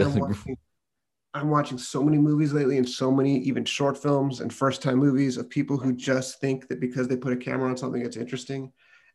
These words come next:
Speaker 2: And I so respect, like, this movie's, the way that this movie respects the audience's time.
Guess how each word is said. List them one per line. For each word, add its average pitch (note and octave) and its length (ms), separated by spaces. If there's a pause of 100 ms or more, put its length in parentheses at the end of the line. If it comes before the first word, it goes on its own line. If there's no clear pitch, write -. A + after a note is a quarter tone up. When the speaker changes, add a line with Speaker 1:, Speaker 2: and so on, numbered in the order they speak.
(160)
Speaker 2:
And A#2 360 (440)
I B2+ 220
so C#3 360
respect, C3+ 500
like, B2 200 (160)
this C3 260
movie's, B2+ 600 (100)
the C#3 140
way C3 200
that C3 160
this B2 160
movie C3 200
respects A#2+ 400
the A#2 120
audience's A#2 340
time. A2+ 340